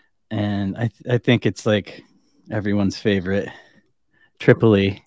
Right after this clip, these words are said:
talks about how Santa Claus is the first conspiracy theorist, I'm sh-, or conspiracy theory, and I'm sure he's not the only one who says that, 'cause it is true. But I actually was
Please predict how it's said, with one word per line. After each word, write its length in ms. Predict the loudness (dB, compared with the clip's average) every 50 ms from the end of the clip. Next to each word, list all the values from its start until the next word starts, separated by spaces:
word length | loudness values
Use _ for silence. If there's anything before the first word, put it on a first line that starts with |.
| _ _ -2
talks 320 | 2 4 4 4 2 -2
about 220 | 0 0 0 0 0
how 340 | 0 0 0 0 -2 -4 -8 _ _ _ _ _ _ _ _ _ _
Santa 320 | -8 0 2 2 2 2 0
Claus 260 | 0 0 0 0 -2
is 80 | -8
the 80 | -10 -10
first 240 | -8 -8 -8 -8 -8
conspiracy 500 | -10 -10 -10 -6 -6 -6 -6 -6 -10 -10
theorist, 300 | -8 -6 -6 -6 -2 2
I'm 120 | 2 2 2
sh-, 120 | 0 -2 0
or 160 | 0 0 0
conspiracy 520 | 2 0 0 4 8 8 8 8 8 4
theory, 260 | 2 4 4 4 6 6
and 100 | 4 4
I'm 80 | 2
sure 180 | 2 4 4 6
he's 140 | 6 6 6
not 180 | 4 4 4
the 80 | 4 2
only 160 | 2 2 2
one 140 | 0 -2 -6
who 80 | -10
says 260 | -10 -8 -8 -8 -8 -8
that, 180 | -12 -10 -6
'cause 140 | -4 -2 2
it 80 | 2 2
is 120 | 2 0
true. 280 | -4 -8 -8 -8 -8 -10 -16 _ _ -20 -20 -20 -20 -20 -20 _ _ _
But 400 | 6 8 10 10 10 8 6 2 -4 _ -20 -20 -20 -20 -20 -20 -20 _ _ _ _ _ _ 2
I 160 | 6 8 8
actually 500 | 10 8 8 4 0 0 2 4 4 4
was 320 | 4 4 2 0 -2 -8